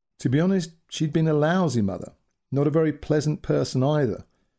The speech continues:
Still, it was his responsibility, him, single child, her his only family.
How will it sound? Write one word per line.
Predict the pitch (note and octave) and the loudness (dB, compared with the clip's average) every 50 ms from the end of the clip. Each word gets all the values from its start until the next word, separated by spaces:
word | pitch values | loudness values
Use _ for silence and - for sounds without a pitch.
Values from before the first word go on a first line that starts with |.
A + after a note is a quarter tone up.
| _ _ _ _ _ | _ _ _ _ _
Still, | - - - C#3+ A#2+ G2+ B2 D3+ F#3 E3+ - _ _ _ _ _ _ _ _ _ | -14 -4 -2 0 2 2 2 0 -2 -6 -10 _ _ _ _ _ _ _ _ _
it | - G#2 | -8 -6
was | G#2 G2 - | -6 -8 -12
his | - - C#3 C#3+ C#3+ C#3 - | -4 -2 0 0 0 -2 -4
responsibility, | D#3 C3+ - - - C3 A#2+ A#2 - C3 A#2+ A#2 A2 G#2+ G#2 - - - - - - _ _ _ _ _ _ | -4 -6 -4 -2 -2 -2 -2 -2 -4 -4 -2 -2 -2 -2 -4 -6 -8 -10 -12 -12 -16 _ _ _ _ _ _
him, | - C#3 C3 A#2+ G#2 F2+ F#2 - _ _ _ _ _ | -2 0 0 0 0 -2 -4 -8 _ _ _ _ _
single | - - - - C#3 C3+ B2+ A#2+ B2 A#2 | -12 -10 -2 0 0 0 2 0 0 0
child, | - - - A#2 G2 E2 D#2 - - - - _ _ | -2 -2 -2 -2 -2 -2 -6 -8 -12 -16 -20 _ _
her | _ - A#2 A2+ A2+ G#2+ | _ -2 0 0 2 2
his | A#2+ A2 G#2+ | 0 0 0
only | A2+ G#2+ G#2+ G#2 G2+ | 0 0 0 -2 -2
family. | - - C3+ A#2+ A2+ G#2 F2+ F#2 F#2+ - | -2 -2 -2 0 0 -2 -4 -6 -8 -12